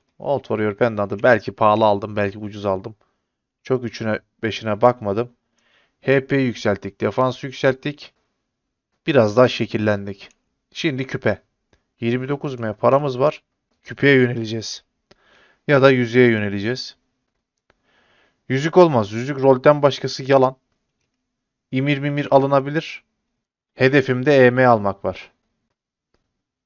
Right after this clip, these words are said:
Elbet alırız. Aha da buldum. On dokuz M. Oğlum lan ne kadar pahalı lan.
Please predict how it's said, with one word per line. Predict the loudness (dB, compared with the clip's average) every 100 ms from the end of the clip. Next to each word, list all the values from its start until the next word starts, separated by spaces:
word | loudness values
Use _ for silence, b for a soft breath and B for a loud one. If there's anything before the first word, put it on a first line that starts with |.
| -8
Elbet | -4 -4 -2 -4 -2
alırız. | -2 -2 -6 -14 -18 -20 -20 _ _ _
Aha | -4 -2 -2
da | -4
buldum. | -6 -14 _ _ _ _ _ _ _ _ _ _ _ _ _ _ _ _ _ _ _
On | -4 -2 -2
dokuz | -6 -8 -10
M. | -8 -8 -12 _ _ _ _ _ _ _ _ _ _ _ _ _ _ _ _ _ _ _ _ _ -6
Oğlum | -4 -2
lan | -4
ne | -2
kadar | -2 -2
pahalı | 2 0 0
lan. | -4